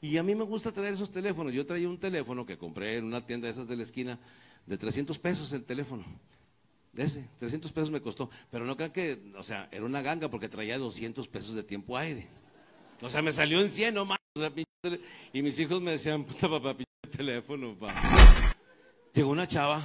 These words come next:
y le dijo al dependiente, "Señor, ¿tiene, tiene condones?". Una muchachita joven, ¿eh? Unos veinte, veinte años. Qué bueno que ahora las mujeres son las que se protegen, porque hay güeyes muy irresponsables.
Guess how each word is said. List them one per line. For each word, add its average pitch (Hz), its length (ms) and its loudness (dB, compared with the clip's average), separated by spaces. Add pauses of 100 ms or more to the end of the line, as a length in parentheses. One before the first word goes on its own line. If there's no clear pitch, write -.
(160)
y 131 80 -8
le 131 100 -2
dijo 139 160 -4
al 156 160 -4
dependiente, 143 520 -2
"Señor, 233 460 2
¿tiene, 247 300 -2
tiene 254 240 -2
condones?". 277 600 0
Una 131 160 -4
muchachita 190 500 -4
joven, 135 280 -4
¿eh? 147 100 -6
Unos 139 240 -4
veinte, 135 320 -2
veinte 117 380 -8
años. 123 360 -8 (360)
Qué 131 100 -2
bueno 160 320 2
que 139 80 -4
ahora 139 200 2
las 160 140 2
mujeres 147 380 -2
son 147 160 -2
las 160 120 -2
que 151 100 -6
se 127 140 -6
protegen, 131 600 -4
porque 98 280 -8
hay 101 120 -4
güeyes 139 400 -4
muy 139 120 -4
irresponsables. 139 680 -6